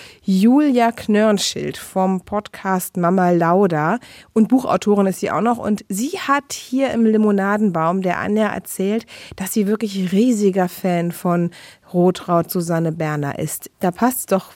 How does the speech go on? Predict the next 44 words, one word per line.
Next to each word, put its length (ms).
wunderbar, 600
dass 180
ich 60
das 160
Interview 480
mit 260
Rotraud 400
Susanne 260
Berner 360
quasi 400
noch 180
auf 240
Halde 400
hatte. 340
Ich 120
hab 120
sie 120
nämlich 280
schon 120
im 120
letzten 400
Winter 280
getroffen 460
und 160
dann 320
hatten 180
wir 160
eigentlich 440
vor, 300
dass 180
wir 80
das 180
Interview 680
Anfang 640
diesen 280
Jahres 480
hier 340
in 100
den 100
Limonadenbaum 800
nehmen, 320
aber 260
dann 220
ist 320